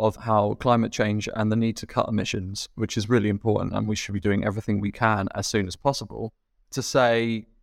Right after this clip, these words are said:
it's a global problem. And you may look at climate change and say extreme events, for example, Arctic sea ice loss, massive losses, huge change.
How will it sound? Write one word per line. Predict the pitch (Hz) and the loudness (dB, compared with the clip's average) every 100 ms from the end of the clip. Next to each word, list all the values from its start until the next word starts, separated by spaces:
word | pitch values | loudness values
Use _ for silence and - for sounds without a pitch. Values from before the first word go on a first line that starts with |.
| _ - | _ -4
it's | 123 - | -2 -2
a | |
global | 135 127 120 120 | 2 4 4 2
problem. | - 123 113 110 104 - - | 2 0 0 -4 -4 -10 -2
And | 120 110 110 107 - _ _ _ 127 | 0 2 0 -4 -10 _ _ _ 0
you | 123 | 4
may | 123 | 4
look | 117 117 - - - | 4 4 2 -8 -2
at | 110 - _ | -2 -2 _
climate | 123 123 110 | 0 2 2
change | - 113 104 101 - 117 | -2 0 0 -2 -6 -6
and | 110 | -6
say | - 110 104 104 - | 0 2 2 0 -6
extreme | 107 - - 139 117 | -10 -8 -2 2 4
events, | 113 110 123 - - - _ _ - | 2 2 -2 -6 -8 -8 _ _ -10
for | 104 | -6
example, | - 107 104 104 - | 2 2 2 0 0
Arctic | 110 - - | 0 -2 -8
sea | - 117 | 0 4
ice | 107 104 110 | 4 2 2
loss, | 107 - - | 2 0 -4
massive | - - 95 | -4 -4 0
losses, | 107 98 104 - | 0 0 -2 -2
huge | 104 101 | -4 -6
change. | - 117 107 104 | -2 0 0 -2